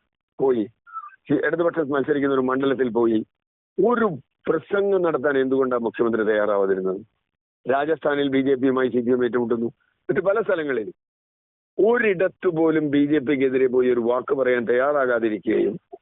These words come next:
തെരഞ്ഞെടുപ്പ് കഴിഞ്ഞ ഉടനെ, എന്നാൽ ചികിത്സയ്ക്ക് വേണമെങ്കിൽ മനസ്സിലാക്കാം, കുടുംബസമേതം ഇന്തോനേഷ്യക്ക്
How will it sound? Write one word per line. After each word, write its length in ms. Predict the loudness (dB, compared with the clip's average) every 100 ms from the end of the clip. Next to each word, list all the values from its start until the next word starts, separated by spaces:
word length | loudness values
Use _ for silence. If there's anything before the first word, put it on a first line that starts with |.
| _ _ _ -4
തെരഞ്ഞെടുപ്പ് 480 | 0 2 2 0 0
കഴിഞ്ഞ 280 | 0 0 0
ഉടനെ, 400 | 0 0 -2 -4 -8 -4
എന്നാൽ 280 | -2 -2 -2
ചികിത്സയ്ക്ക് 440 | 0 2 0 0
വേണമെങ്കിൽ 300 | 2 0 -2
മനസ്സിലാക്കാം, 460 | -2 0 0 0 -4 _ _ _
കുടുംബസമേതം 880 | -4 -2 0 0 -2 0 0 0 -2
ഇന്തോനേഷ്യക്ക് 840 | -2 0 0 0 -2 -2 0 0